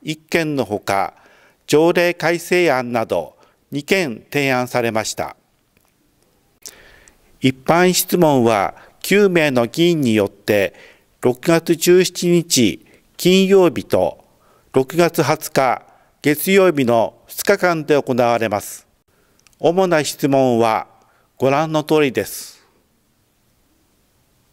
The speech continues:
補正予算については、当初予算の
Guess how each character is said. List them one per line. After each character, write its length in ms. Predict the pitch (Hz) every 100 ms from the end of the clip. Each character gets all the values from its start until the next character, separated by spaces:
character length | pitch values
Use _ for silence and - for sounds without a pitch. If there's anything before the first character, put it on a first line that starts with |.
| _ _ _ _ - - - - _ _ _ _
補 140 | - 151
正 240 | - 190
予 120 | 196
算 200 | 196 185
に 120 | 160
つ 140 | 131 131
い 100 | 120
て 140 | 107
は、 300 | 104 104 95 - - _ _ _
当 200 | 175 180
初 140 | 185
予 100 | 185
算 320 | 180 151 123
の 300 | 113 110 98